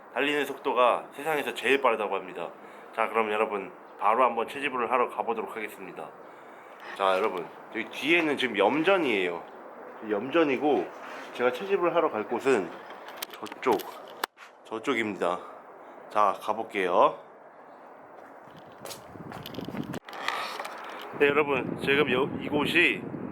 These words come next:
제가 기랍잡이를 채집할 곳인데요.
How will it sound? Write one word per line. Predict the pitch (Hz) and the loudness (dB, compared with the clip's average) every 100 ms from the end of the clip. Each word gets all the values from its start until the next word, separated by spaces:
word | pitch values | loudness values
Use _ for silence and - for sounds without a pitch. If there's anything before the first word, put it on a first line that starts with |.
| - - | -10 -4
제가 | 127 135 | 0 0
기랍잡이를 | 135 139 165 160 170 160 151 139 | 0 2 2 4 0 2 2 0
채집할 | 175 - 180 | -2 -2 -2
곳인데요. | 127 120 113 104 101 110 | -2 -4 -4 -2 2 2